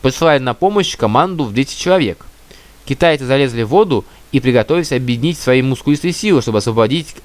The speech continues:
пленённый корабль. Вдруг один из русских, им был Кропоткин, тоже соскочил в воду, схватил багор и сильным красивым голосом затянул дубинушку. Китайцам это необыкновенно понравилось.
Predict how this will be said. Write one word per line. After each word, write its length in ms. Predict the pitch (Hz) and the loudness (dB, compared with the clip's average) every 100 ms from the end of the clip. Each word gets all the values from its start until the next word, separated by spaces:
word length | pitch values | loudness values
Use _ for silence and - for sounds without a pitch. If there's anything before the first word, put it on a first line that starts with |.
| - | -4
пленённый 440 | 131 127 123 127 | -2 0 0 0
корабль. 440 | 127 151 110 87 85 - _ - - - - | 0 2 0 -2 -12 -16 _ -20 -20 -20 -18
Вдруг 480 | - 117 147 233 214 - - - - | -12 -2 0 0 -4 -18 -20 -20 -4
один 340 | 127 160 151 | -4 -2 -4
из 80 | 131 | -2
русских, 480 | 165 226 - 104 - | -2 -2 -4 -6 -2
им 140 | 135 | -2
был 100 | 135 | 0
Кропоткин, 600 | 123 110 190 220 - 101 - - - - - | 0 0 2 0 -4 -8 -10 -20 -20 -20 -2
тоже 220 | 202 143 | 0 0
соскочил 440 | - 131 117 123 | -2 -2 -2 -4
в 40 | 110 | 2
воду, 340 | 185 175 101 - - - | 2 2 -2 -6 -20 -10
схватил 400 | - 131 143 120 | -2 -2 0 0
багор 480 | 104 98 180 214 - | 0 2 2 2 -4
и 120 | - 127 | -10 -8
сильным 260 | 165 151 | -2 -2
красивым 480 | 131 117 - 123 101 | 2 0 0 -2 0
голосом 340 | 139 190 156 | 2 2 0
затянул 380 | 123 110 131 156 - - - | -6 -2 0 0 -2 -20 -14
дубинушку. 720 | 120 139 147 123 98 - 82 82 - - - - - - | -2 0 0 -2 -6 -10 -14 -14 -20 -20 -20 -20 -20 -8
Китайцам 580 | 113 135 180 202 165 - - | -2 2 0 0 -10 -10 -8
это 420 | - 160 151 143 135 - | 0 0 2 -2 -2 -4
необыкновенно 640 | 131 131 131 - 123 147 | -4 -2 -4 -6 -2 -2
понравилось. 680 | 127 135 131 104 87 76 | 0 0 0 0 -4 -8